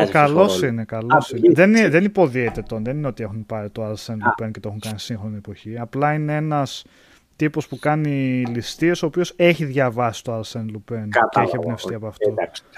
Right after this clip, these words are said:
Speaker 1: εντάξει, τότε.
Speaker 2: Ε, όχι,
Speaker 1: Έχει
Speaker 2: αυτός
Speaker 1: μια
Speaker 2: παίζει
Speaker 1: τολμιά.
Speaker 2: καλά και είναι, είναι καλή παραγωγή, απλά, ε, παιδί μου, είναι αυτές οι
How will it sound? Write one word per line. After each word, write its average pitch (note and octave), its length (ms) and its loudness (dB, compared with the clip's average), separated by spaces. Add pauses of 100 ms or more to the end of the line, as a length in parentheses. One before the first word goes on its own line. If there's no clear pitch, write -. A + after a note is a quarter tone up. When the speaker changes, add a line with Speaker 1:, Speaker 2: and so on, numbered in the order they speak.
(180)
Speaker 1:
εντάξει, F2+ 400 -10
τότε. A#2+ 520 -2 (180)
Speaker 2:
Ε, - 140 -12 (460)
όχι, G3+ 140 4
Speaker 1:
Έχει - 120 4
Speaker 2:
αυτός D3 160 8
Speaker 1:
μια D3 260 6
Speaker 2:
παίζει C3 260 8
Speaker 1:
τολμιά. A2+ 120 6 (160)
Speaker 2:
καλά D3+ 420 6
και - 200 -2
είναι, A3 460 0 (1160)
είναι C4+ 260 0
καλή G3 280 2
παραγωγή, E3 580 0
απλά, B3 380 -2 (1600)
ε, F3+ 140 0
παιδί E3+ 240 4
μου, G#3 120 2
είναι G#3 120 4
αυτές G3+ 320 0
οι G#3 60 2